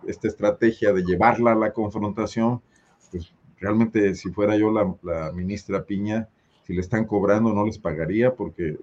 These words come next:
porque la han embroncado en un asunto muy, muy grave para una institución que debe estar muy preocupada por las áreas de oportunidad o por los en-, enormes espacios que tiene para mejorar y no por esta confrontación, ¿no?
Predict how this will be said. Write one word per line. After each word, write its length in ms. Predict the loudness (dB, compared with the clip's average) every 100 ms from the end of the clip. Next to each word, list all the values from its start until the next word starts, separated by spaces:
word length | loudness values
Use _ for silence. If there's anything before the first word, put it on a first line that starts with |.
| -16
porque 200 | -10 -4
la 80 |
han 80 | 0
embroncado 640 | 0 -2 -4 -4 -2 -2
en 80 | 0
un 100 | -4
asunto 440 | -6 -12 -12 -10 -10
muy, 440 | -10 -8 -8 -10 -12
muy 320 | -14 -12 -10
grave 340 | -4 -4 -4
para 380 | -10 -8 -8 -8 -10
una 160 | -10
institución 680 | -10 -10 -16 -14 -8 -6 -6 -10 _ _ _
que 80 | -4
debe 160 | 0 0
estar 180 | 2 0
muy 240 | 4 2
preocupada 560 | 2 -2 0 2 2 2
por 240 | -2 -4 _ _ _ _
las 220 | -6 0
áreas 360 | 4 6 6 4
de 80 | 0
oportunidad 680 | -2 -4 -4 -2 2 2 2
o 120 | 0
por 140 | -4
los 300 | -4 -6 -6
en-, 240 | -6 -6 -4
enormes 500 | -2 0 2 0 -4
espacios 440 | -6 -8 -10 -10
que 80 | -10
tiene 200 | -6 -6
para 180 | -4 -6
mejorar 580 | -6 -6 -4 0 0 0 _ _ -12
y 60 |
no 120 | -8 -6
por 140 | -6
esta 200 | -6 -8
confrontación, 680 | -10 -12 -12 -12 -14 -14 -20 -20
¿no? 140 | -20